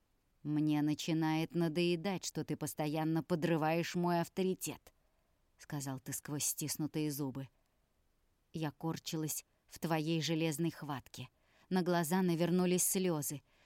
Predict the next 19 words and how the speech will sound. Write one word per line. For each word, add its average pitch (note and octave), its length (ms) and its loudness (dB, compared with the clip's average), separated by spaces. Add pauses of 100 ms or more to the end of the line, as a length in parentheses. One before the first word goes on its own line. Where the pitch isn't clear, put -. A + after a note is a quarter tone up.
(160)
Ты G3 100 6
сжимал G3 460 4
моё F#3+ 260 4
горло G3 360 4
так F#3+ 180 -2
сильно, F#3 380 0
что - 180 0
мне G#3 180 4
мерещились G#3+ 640 4
звёзды. F3 600 0 (840)
«Я D#3+ 400 0
не F#3+ 180 2
потерплю G#3 720 0
мятежа», — D3+ 680 0 (560)
сказал C#3 460 -6
ты, D3+ 160 -6
приникнув D3+ 580 0
ко D#3 140 -2
мне. D3 280 -2